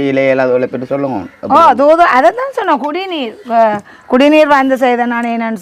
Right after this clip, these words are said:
Speaker 2: சொன்னா, அ, கற்பூரவள்ளியில, அ, மற்றது தூதுவளையில, அ, மற்ற கிராம்பு, சின்ன சீரகம் எல்லாமே போட்டு அவிச்சது வந்து உடம்புக்கு நல்ல ஒரு, அ,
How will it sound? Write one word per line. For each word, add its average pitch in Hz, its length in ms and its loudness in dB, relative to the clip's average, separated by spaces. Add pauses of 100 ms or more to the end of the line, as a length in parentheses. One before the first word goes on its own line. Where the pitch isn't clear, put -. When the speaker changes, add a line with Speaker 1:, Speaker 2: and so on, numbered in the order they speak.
Speaker 2:
சொன்னா, 220 260 -2 (560)
அ, 208 40 2 (220)
கற்பூரவள்ளியில, 226 800 2 (720)
அ, 208 60 2 (340)
மற்றது 202 440 0 (120)
தூதுவளையில, 214 640 2 (680)
அ, 208 100 0 (520)
மற்ற 202 280 -6
கிராம்பு, 226 540 0 (460)
சின்ன 240 300 0
சீரகம் 208 340 -2
எல்லாமே 254 340 2 (100)
போட்டு 233 380 4 (520)
அவிச்சது 240 460 0 (120)
வந்து 220 240 -2 (180)
உடம்புக்கு 285 520 2
நல்ல 285 220 -2
ஒரு, 254 120 -4 (600)
அ, 214 80 2